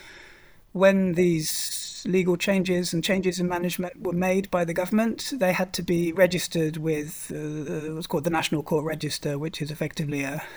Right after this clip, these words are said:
um, a, a, a database of, of, um, commercial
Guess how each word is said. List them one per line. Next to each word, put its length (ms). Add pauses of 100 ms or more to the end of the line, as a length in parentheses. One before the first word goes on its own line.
(120)
um, 400 (320)
a, 60
a, 720
a 220
database 640
of, 480
of, 380
um, 460 (220)
commercial 720